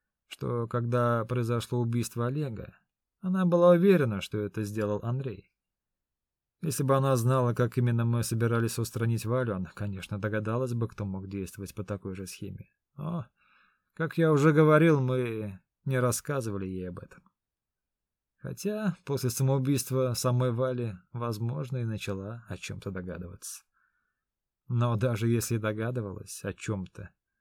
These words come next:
то была достаточно умной, чтобы держать эти догадки при себе".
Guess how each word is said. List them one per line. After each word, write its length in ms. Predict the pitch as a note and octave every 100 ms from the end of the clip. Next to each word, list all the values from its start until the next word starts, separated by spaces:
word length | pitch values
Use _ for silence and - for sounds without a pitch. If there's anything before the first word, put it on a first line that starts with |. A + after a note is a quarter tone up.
| _ _ _ _ _ -
то 240 | F3+ G#3+
была 320 | F#3 F3 F3
достаточно 640 | D3+ C3+ D3+ C#3+ C3+ C3
умной, 260 | C3 D#3 C3
чтобы 340 | - G#2 G2
держать 480 | G#2 G#2+ G#2 A2+ A2+
эти 160 | A2+ G#2+
догадки 460 | G#2 G2+ F2 -
при 160 | - -
себе". 380 | - F#2+ G2